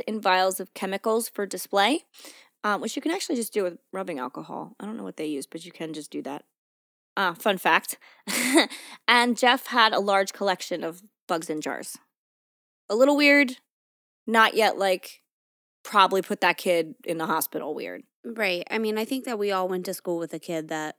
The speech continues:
Speaker 2: probably had bugs in his room.
Speaker 1: Yeah.
Speaker 2: Yeah. <laughs>
Speaker 1: Yeah, absolutely.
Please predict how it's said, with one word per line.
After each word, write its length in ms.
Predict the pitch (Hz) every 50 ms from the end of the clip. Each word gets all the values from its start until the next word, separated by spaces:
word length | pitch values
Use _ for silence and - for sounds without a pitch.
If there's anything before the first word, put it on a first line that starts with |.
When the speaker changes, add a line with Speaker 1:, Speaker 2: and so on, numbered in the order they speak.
| _
Speaker 2:
probably 280 | - 175 160 156 160 156
had 140 | 160 151 160
bugs 260 | 165 147 147 156 - -
in 120 | 147 151
his 180 | 151 147 147 -
room. 280 | 147 147 147 147 151 - _ _ _ _ _ _ _ _ _ _ _ _
Speaker 1:
Yeah. 220 | 480 587 508 277 208 - _ _
Speaker 2:
Yeah. 220 | - 202 196 - 226 -
<laughs> 60 | - - - - - - _ _ _ 453
Speaker 1:
Yeah, 200 | 453 214 180 - 285 - _ - 302 - _ 220
absolutely. 560 | 233 240 - 269 247 220 185 180 180 180